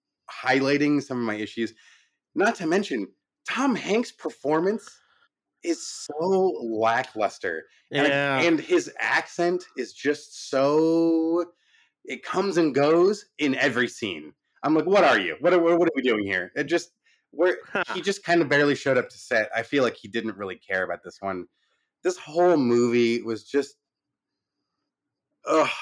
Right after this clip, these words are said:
Speaker 1: I f-, I almost fell asleep at one point and I woke myself back up and I'm like, "No, I'm gonna, I'm gonna see this through," and, 'cause I'm hoping it turns around. It doesn't.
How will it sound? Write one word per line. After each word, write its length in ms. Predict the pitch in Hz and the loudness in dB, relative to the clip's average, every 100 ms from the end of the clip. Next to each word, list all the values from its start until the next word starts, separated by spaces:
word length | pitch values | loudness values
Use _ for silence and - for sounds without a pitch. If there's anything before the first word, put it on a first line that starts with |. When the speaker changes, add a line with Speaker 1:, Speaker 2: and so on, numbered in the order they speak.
| 165 | 2
Speaker 1:
I 100 | 165 | 2
f-, 120 | - | 2
I 200 | 147 151 | 2 4
almost 260 | 160 165 | 4 0
fell 120 | 156 143 | 0 0
asleep 240 | 143 131 | -2 -4
at 80 | 127 | -4
one 160 | 135 123 | -4 -4
point 160 | 135 131 | -6 -4
and 20 | |
I 40 | |
woke 180 | 123 123 | -4 -4
myself 300 | 139 120 123 | -6 -6 -4
back 220 | 117 110 | -2 -2
up 180 | 120 113 | -2 -4
and 60 | 113 | -4
I'm 80 | 110 | -8
like, 160 | 101 | -6
"No, 120 | 175 165 | -2 -2
I'm 120 | 107 | 0
gonna, 160 | 120 117 - | -2 -4 -6
I'm 100 | 131 | -4
gonna 140 | 131 | -4
see 160 | 123 131 | -4 -6
this 140 | 117 | -8
through," 280 | - 151 135 | -6 0 0
and, 180 | 113 110 | 0 -4
'cause 100 | 117 | -6
I'm 100 | 113 | -6
hoping 280 | 117 139 135 | -2 -4 -4
it 80 | 117 | -4
turns 180 | 135 131 | -4 -2
around. 180 | 139 - | -2 -2
It 120 | 139 | -6
doesn't. 320 | 147 143 110 | -4 -2 -6